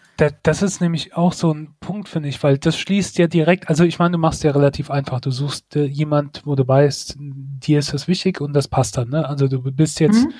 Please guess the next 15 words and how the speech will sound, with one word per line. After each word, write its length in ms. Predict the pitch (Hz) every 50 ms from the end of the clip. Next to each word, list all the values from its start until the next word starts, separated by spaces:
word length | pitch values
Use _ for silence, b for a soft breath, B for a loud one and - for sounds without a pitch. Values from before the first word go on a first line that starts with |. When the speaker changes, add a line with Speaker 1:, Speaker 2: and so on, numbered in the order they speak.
| B B B B B B B B B B B B B B _ _ _ _ _ -
Speaker 1:
du 140 | 147 143 139
will, 160 | 151 170 165 - -
willst 260 | - 160 160 160 - -
unbedingt 360 | 180 175 180 165 175 170 -
jemand 240 | - 151 147 147 -
Christlichen 500 | - - 175 165 - - 180 - 170 165
haben, 360 | 147 143 151 165 165 156 135 - _ _ _ - _ _ _ _ _ _ _ _ _ -
wa-, 340 | 147 147 160 165 156 147 135 131 - - 131 135 139
warum 360 | 160 160 160 156 156 165 170
auch 100 | 160 135
immer, 240 | 156 175 180 175 147
weil 120 | 147 147 151
das 260 | 156 147 - - _
die, 320 | - 151 147 147 143 143
die 480 | 131 - - 147 147 147 143 147 143